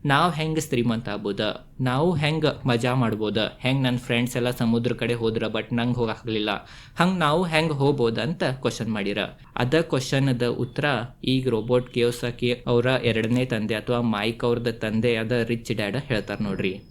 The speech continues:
ಬರ್ರಿ ಈಗ ಒಂದನೇ ಲೆಸನ್ ಏನ್ ಹೇಳ್ಯಾರಂತ ತಿಳ್ಕೊಳ್ಳೋಣ. ಒಂದನೇ ಲೆಸನ್ ಏನಂತಂದ್ರ ಹಣಕ್ಕಾಗಿ ದುಡ್ಯಾಕ ಹೋಗ್ಬೇಡ.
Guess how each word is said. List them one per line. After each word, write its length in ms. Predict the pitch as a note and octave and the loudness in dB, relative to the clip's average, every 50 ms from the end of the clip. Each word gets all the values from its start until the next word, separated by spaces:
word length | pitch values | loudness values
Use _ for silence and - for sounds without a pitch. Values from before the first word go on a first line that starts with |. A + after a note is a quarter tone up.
| - - C3 | -18 -6 -2
ಬರ್ರಿ 280 | C3+ C#3 C#3 C3+ C3 | 0 0 2 2 2
ಈಗ 100 | B2 A#2 B2+ D3 E3+ - - | 0 0 0 -2 -2 -2 -2
ಒಂದನೇ 320 | A#2 A2 G#2+ A2+ A#2+ B2+ | -2 0 2 2 2 2
ಲೆಸನ್ 360 | C3 A#2+ A2+ A2 - A2+ G#2 G#2+ | 2 0 -2 -2 -4 -4 -4 -4
ಏನ್ 120 | G#2 G#2 | -4 -4
ಹೇಳ್ಯಾರಂತ 460 | - G#2+ G2 F#2+ F#2+ G2 G2 G#2+ - | -4 -4 -6 -4 -4 -6 -6 -6 -6
ತಿಳ್ಕೊಳ್ಳೋಣ. 460 | E3 - A#2+ G2+ - - G#2 G2 G2 G2 F2 - - - - - - - - - - | -4 -2 -2 -2 -2 -2 -4 -4 -2 -4 -6 -8 -12 -16 2 6 6 6 8 6 4
ಒಂದನೇ 320 | - D3 C#3+ D3+ E3 G3 A3 | 4 4 6 8 8 8 8
ಲೆಸನ್ 380 | G3 E3 D#3 D#3 - D#3+ D#3 | 8 6 4 4 4 4 4
ಏನಂತಂದ್ರ 560 | C#3+ C#3 C3+ A#2 A2 A2+ - G#2 G#2 A2+ B2 D3+ A#2 A2 G#2+ A#2 - - - - - | 4 2 2 2 2 0 0 0 0 2 4 4 4 2 0 -2 -8 -16 -20 -4 0
ಹಣಕ್ಕಾಗಿ 720 | - D3 D3+ E3+ F#3 F#3+ - - D#3+ C3 A#2 B2 D3+ D3 C3 | 2 4 4 4 2 0 0 2 2 2 4 2 0 2 4
ದುಡ್ಯಾಕ 320 | A#2+ A2+ A2 A2 A2 - | 4 4 4 2 0 -2
ಹೋಗ್ಬೇಡ. 440 | D3 - - A#2+ G#2 G2+ G2+ G2 | -4 -2 0 0 0 0 -2 0